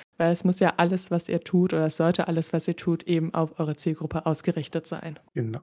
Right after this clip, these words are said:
Speaker 2: Es ist schön, dass, wenn es dir gefällt, was du tust, aber wenn das deine Zielgruppe nicht anspricht, dann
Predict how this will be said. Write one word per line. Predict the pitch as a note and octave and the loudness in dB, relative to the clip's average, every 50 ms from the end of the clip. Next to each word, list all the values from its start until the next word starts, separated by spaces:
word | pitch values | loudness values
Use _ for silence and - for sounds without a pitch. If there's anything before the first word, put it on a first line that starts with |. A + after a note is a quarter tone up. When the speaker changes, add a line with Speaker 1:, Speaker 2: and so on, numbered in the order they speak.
| _ - | _ -6
Speaker 2:
Es | C#3+ A#2+ | -2 0
ist | C3 B2+ - | 2 0 0
schön, | - - D3+ D3+ C#3+ C#3 | 2 4 6 6 6 6
dass, | C3+ B2 - - | 4 2 2 4
wenn | C3+ B2+ B2+ | 4 6 6
es | B2 A#2 - - _ | 6 2 0 -2 _
dir | - C3 B2+ B2+ | 2 4 4 4
gefällt, | - - A2+ - - B2+ B2 C3+ C#3 - | 4 0 -4 2 6 8 8 8 6 4
was | E3+ E3 - | 0 0 0
du | - D3+ | -6 -8
tust, | - - F3+ F#3+ G#3+ G#3 A3 - | -4 0 2 2 2 2 4 4
aber | C#3 B2 A2+ | 6 6 6
wenn | A#2+ A#2+ | 6 4
das | A#2+ A#2 A#2 - | 4 2 0 -2
deine | - - A2+ A2 G#2+ | -2 -2 -2 -2 -2
Zielgruppe | - - - G3+ F#3+ F3 F3+ F3 - F3+ | -4 0 0 0 2 2 0 0 4 4
nicht | E3+ D#3 - - | 4 4 2 0
anspricht, | D#3+ D#3 E3 - - - D3 C#3+ - - | -2 -2 -2 -4 -4 -4 -4 -4 -4 -2
dann | - C#3 C3+ C3 C#3 C#3 | -2 0 2 2 0 0